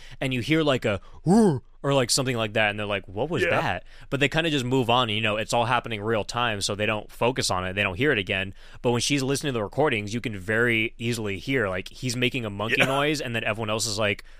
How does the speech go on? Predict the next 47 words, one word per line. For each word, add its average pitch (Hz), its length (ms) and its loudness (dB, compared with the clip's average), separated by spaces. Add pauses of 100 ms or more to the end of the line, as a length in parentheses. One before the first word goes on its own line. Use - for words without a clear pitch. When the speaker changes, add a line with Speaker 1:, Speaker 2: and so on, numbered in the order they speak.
(280)
Speaker 1:
"What 135 140 -6
the 165 80 -6
fuck - 300 -6
was 139 240 -2
that?" 92 280 -2 (280)
But 156 120 4
it 185 60 4
was 196 180 2
also, 214 300 2
like, 139 200 4
even 151 180 0
though 175 100 6
we 147 140 2
heard 147 160 4
it 127 60 2
earlier, 131 280 2
it - 40 2
was 117 120 0
really 143 220 0
cool 151 180 2
listening 127 360 -2
to 101 100 0
her 139 240 2
hear 107 280 2
it 104 120 0
because 101 180 -6
it's 92 120 -8
like, 95 140 -2
"Oh, 113 220 2
shit." - 280 0
Speaker 2:
Yeah, 98 200 4 (180)
like, 110 280 0
now, 120 420 4
now 120 300 2
we 117 160 0
know. 110 560 2 (240)
Speaker 1:
That's 135 200 2
on 147 140 4
recording? 131 520 4
Like, 120 200 0
that 135 220 2
thing 139 240 2
that 139 140 0
happened 123 260 0
earlier 127 180 2
was 110 160 -2
there? 104 380 0